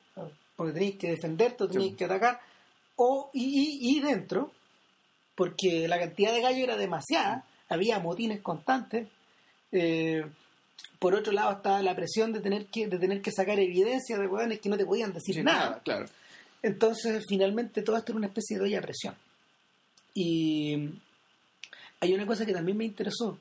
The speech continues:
Speaker 1: que, que, que, y que me, me interesó mucho, que en el fondo es, eh, estamos viendo acá gente que sacó las fotos, de hecho,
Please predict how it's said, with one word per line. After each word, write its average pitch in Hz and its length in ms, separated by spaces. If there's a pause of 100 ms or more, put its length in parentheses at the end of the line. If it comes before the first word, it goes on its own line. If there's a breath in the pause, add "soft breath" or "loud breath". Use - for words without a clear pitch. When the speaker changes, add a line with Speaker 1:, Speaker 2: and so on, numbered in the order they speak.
Speaker 1:
que, 170 160
que, 196 220
que, 196 80
y 180 140
que 190 100
me, 196 140
me 185 100
interesó 170 360
mucho, 208 300
que 170 80
en 160 60
el 160 100
fondo 196 280
es, 190 160 (640 soft breath)
eh, 170 480
estamos 208 420
viendo 208 260
acá 208 280
gente 208 320
que 185 60
sacó 175 240
las 233 180
fotos, 170 300
de 151 80
hecho, - 180